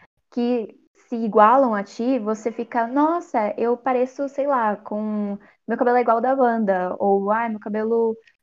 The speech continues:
é igual da", sabe, de, de alguém, enfim, da Capitã Marvel. E é algo essencial, gal-, gente, é, parece muito mimimi, mas não é. É algo essencial,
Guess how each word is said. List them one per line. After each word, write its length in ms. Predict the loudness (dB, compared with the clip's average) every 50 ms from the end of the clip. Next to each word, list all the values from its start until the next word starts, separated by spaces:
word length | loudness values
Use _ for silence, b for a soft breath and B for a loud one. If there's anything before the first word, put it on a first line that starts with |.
| _ _ -2
é 120 | 0 0
igual 540 | 0 2 2 2 2 2 2 0 0 -2 -4 -8
da", 640 | -6 -2 0 2 2 2 2 2 0 -2 -2 -4 -6 -8
sabe, 280 | -6 -4 -4 -4 -4 -6
de, 220 | -8 -10 -10 -10
de 140 | -8 -4 -4
alguém, 380 | -4 -2 -2 -2 -4 -4 -4 -6 -8 -8 -10 -10 -12
enfim, 420 | -10 -8 -8 -8 -8 -10 -12 -16 _ _ _ _ _ _ -10
da 240 | -4 -2 -2 -2 -2
Capitã 240 | -4 -8 -6 -4 -2
Marvel. 560 | 0 2 4 4 4 2 2 0 -2 -2 -4 b b b b _ _ _ _ _ _ _ _ -8
E 680 | -4 -4 -2 -2 -2 -2 -2 -2 -2 -2 -4 -4 -6 -10 _ _ _ _ _ 0
é 60 | 4
algo 420 | 6 6 6 6 4 2 -2 -6 -4 0
essencial, 720 | 0 0 2 2 0 0 0 0 0 2 2 4 2 2 0
gal-, 200 | -2 -4 -6 -8 -10 -6
gente, 400 | -2 -2 -2 -2 -2 -6 -6 -4
é, 380 | -2 -2 -2 -2 -4 -8 -12 -16 _ _ 0
parece 460 | 2 2 2 0 -2 -4 -6 -4 -4
muito 500 | -2 -2 -2 0 0 0 0 0 0 0
mimimi, 540 | 0 0 -2 -2 -2 0 0 0 0 -2 -2
mas 220 | -2 -2 -2 -2
não 140 | -2 -2 -4
é. 160 | -4 -4 -6 -10 _ _ _ _ _ _ _ _ _ _ _ -8
É 60 | -4
algo 240 | -2 -2 -2 -2 -4
essencial, 760 | -6 -6 -8 -10 -8 -8 -6 -4 -4 -4 -4 -4 -6 -8